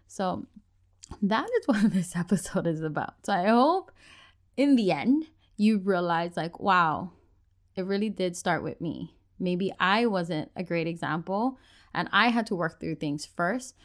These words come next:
so that I can show my kids, like, okay, mom was going through some stuff too. And after I realized I was doing that, this is what I did to go through it, and this is how I'm gonna move forward. You just taught your kids so much more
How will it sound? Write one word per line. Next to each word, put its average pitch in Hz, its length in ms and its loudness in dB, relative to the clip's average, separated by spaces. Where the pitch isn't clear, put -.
so - 200 -4
that 170 200 -2
I 190 120 -4
can 180 160 -6
show 180 200 -4
my 156 160 -2
kids, 160 320 -6
like, 139 240 -8
okay, 175 260 -4
mom 185 680 2
was 180 240 -2
going 175 360 -2
through 160 200 -4
some 156 300 -6
stuff - 420 -10
too. - 300 -8
And 160 520 -2
after 190 320 -2
I 185 80 2
realized 226 520 0
I 190 40 -6
was 175 120 -6
doing 165 240 -4
that, - 260 -6
this 226 180 -2
is 208 120 -4
what 185 100 0
I 156 100 0
did 208 280 0
to - 80 -8
go 165 240 -4
through 233 240 -2
it, 233 120 -4
and 165 180 -4
this 196 220 -4
is 180 100 -10
how 170 220 -2
I'm 156 140 0
gonna 151 180 0
move 147 240 0
forward. 131 400 -4
You 240 180 4
just 254 220 0
taught - 220 -4
your 180 160 -6
kids 165 320 -8
so 226 400 2
much 214 300 0
more 139 320 -4